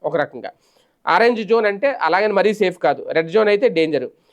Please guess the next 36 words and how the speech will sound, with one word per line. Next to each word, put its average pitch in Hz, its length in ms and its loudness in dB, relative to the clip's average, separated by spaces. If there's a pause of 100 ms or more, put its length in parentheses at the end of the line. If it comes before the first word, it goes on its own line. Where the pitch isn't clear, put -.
(140)
ఇక 208 140 2
మిగిలిన 208 460 2
వాళ్ళు 247 220 2
గ్రీన్ 233 380 0
జోన్‌లో 202 300 4
ఉన్నట్టు 156 300 0
అనమాట. 120 280 -6 (460)
అంటే 208 380 2
ఇది 226 320 -2
ఒక 202 220 0
రకంగా 202 360 2
ఏదో 190 400 0
విద్యార్థుల 180 800 0
వార్షిక 185 380 -2
ఫలితాలు 175 400 0
ఎలాగ 165 240 2
ఉంటాయో, 165 300 0
అలాగే 170 240 0
ఇప్పుడు 156 180 -12
ఏడాది 170 360 2
అయింది 165 200 -2
కాబట్టి 156 560 0 (340)
వార్షిక 196 440 0
పరీక్షల్లో 180 680 -4 (400)
రెడ్ 160 340 -2
జోన్‌లో 214 360 2
ఉన్న 190 200 2
వాళ్ళందరూ 180 500 2
కూడా, 170 200 0
ఇందాక 180 220 0
నేను 214 120 -2
చెప్పిన 165 260 -4
పేర్లు 160 280 2
ఏదైతే 156 280 0
ఉన్నాయో, 160 280 -6
వాళ్ళందరూ 156 380 -2